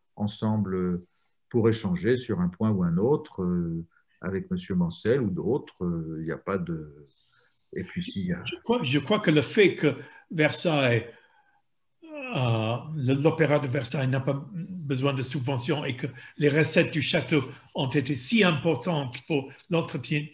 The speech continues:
Speaker 2: du château, qui est presque unique, que n'a pas Fontainebleau ni Compiègne, sans doute, c'est en partie grâce à Louis quatorze, parce que c'est la position de Versailles vis-à-vis de Paris et le fait qu'il y avait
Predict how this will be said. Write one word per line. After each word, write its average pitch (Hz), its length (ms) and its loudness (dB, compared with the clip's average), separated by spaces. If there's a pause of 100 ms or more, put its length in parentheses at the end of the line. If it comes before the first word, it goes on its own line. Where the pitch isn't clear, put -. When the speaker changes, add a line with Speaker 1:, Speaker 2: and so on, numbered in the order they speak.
(140)
Speaker 2:
du 139 500 -2
château, 127 360 -2 (300)
qui 151 100 -4
est 117 40 -4
presque 151 340 2
unique, 143 540 2 (560)
que 151 80 2
n'a 143 200 4
pas 135 360 6 (400)
Fontainebleau 139 580 4
ni 120 160 0
Compiègne, 156 520 0
sans 123 240 -2
doute, 147 340 0 (560)
c'est - 380 2
en 170 80 6
partie 185 400 4
grâce 170 380 4
à 156 80 6
Louis 156 200 4
quatorze, 180 480 2
parce 139 180 -2
que 190 100 -4 (1080)
c'est - 160 -2
la 165 100 8
position 175 520 6
de 151 100 6
Versailles 160 480 6
vis-à-vis 143 440 4
de 135 80 0
Paris 143 580 2
et 156 80 2
le 139 120 2
fait 180 260 2
qu'il 147 260 0
y 156 80 4
avait 156 360 -2